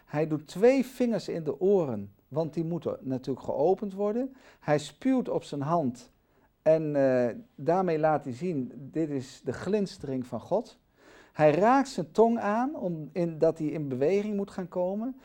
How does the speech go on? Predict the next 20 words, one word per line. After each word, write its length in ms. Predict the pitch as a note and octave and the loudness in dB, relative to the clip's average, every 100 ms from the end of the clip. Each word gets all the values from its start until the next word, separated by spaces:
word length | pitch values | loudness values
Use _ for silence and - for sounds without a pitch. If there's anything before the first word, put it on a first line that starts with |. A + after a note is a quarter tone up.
| - | -20
Hij 180 | - D#3 | -2 -2
kijkt 540 | D#3 A#3 A#3+ A#3 - - | 0 2 2 2 -6 -4
omhoog, 600 | D3+ C3+ D#3 G3+ A#3 - | -2 0 2 2 0 -4
Jezus, 480 | G3 G3+ A3 A3+ | -6 -4 -6 -6
om 100 | F#3+ | -8
te 100 | E3 | -4
laten 300 | D#3+ D#3 D3 | 0 0 -2
zien, 260 | C3 F3 D3+ | -6 -4 -6
verwacht 480 | - C3+ E3 G3+ - | -4 -2 0 -2 -6
het 120 | C#3+ | -12
van 140 | C#3 | -10
God. 340 | - G#3 A#3 - - - - | -2 0 0 -4 -20 -20 -2
En 140 | E3+ | 2
hij 180 | E3+ D3+ | 4 2
zucht, 600 | B2+ G#3 B3+ - - - _ _ - | 2 4 4 0 -12 -20 _ _ -2
"Ik 160 | D#3 | -2
leef 280 | D#3 D#3+ C3+ | 4 4 4
mee 380 | C#3+ F3 G#3 F#3+ | 2 6 6 6
met 280 | C#3+ B2 - | 4 0 -4
je. 140 | G2 | -16